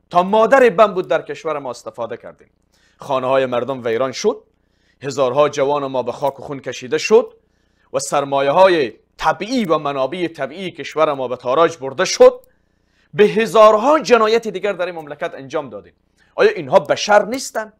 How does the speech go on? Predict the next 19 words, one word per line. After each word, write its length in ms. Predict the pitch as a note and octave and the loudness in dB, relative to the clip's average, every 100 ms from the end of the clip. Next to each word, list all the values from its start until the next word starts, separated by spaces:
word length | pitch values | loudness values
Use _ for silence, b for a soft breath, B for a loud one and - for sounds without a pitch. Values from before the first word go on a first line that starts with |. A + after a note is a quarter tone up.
| _ | _
غرامت 560 | C3 C#3 C#3+ E3 B3 F#3+ | -8 -4 -2 0 -2 -4
اینها 280 | E3 G3 | -8 -4
رو 80 | B3+ | -4
باید 240 | F3+ F3+ E3 | -4 -6 -6
چه 120 | - | -12
کسی 240 | D3+ C#3 | -20 -16
بپردازد؟ 640 | B2+ B2+ A#2 A#2 A2 G#2 _ _ _ _ _ _ _ - | -14 -12 -12 -14 -16 -18 _ _ _ _ _ _ _ -2
برای 160 | F3+ | 0
اینها 200 | B3 G#3 | 2 2
باید 180 | B3 B3 | 2 2
چه 100 | B3 | 0
کسی 240 | A#3 A3 G#3+ | -8 -6 -4
غرامت 380 | G#3+ G3+ G3 | -4 -2 -4
بپردازد؟ 540 | F#3+ F#3+ F3 F#3 E3+ - _ _ _ _ _ _ _ _ _ _ _ _ _ - | -8 -10 -10 -12 -16 -20 _ _ _ _ _ _ _ _ _ _ _ _ _ 0
و 80 | |
حتی 760 | G#3+ D#4 F4 - A#3+ F#3+ F3 F#3 F#3 | 2 2 -2 0 2 4 2 -8 -4
آخرین 760 | F#3 A3 A3+ A3 B3+ D4 D#4+ B3 | 4 6 6 2 -4 -6 -6 -8
لحظات 760 | G#3+ G3 E3 D3+ A#3 A3 G#3 | 0 2 2 0 0 0 -2
خروجی 640 | E3+ F3+ B3 A#3+ C#3+ A2+ | -10 -10 -8 -8 -8 -12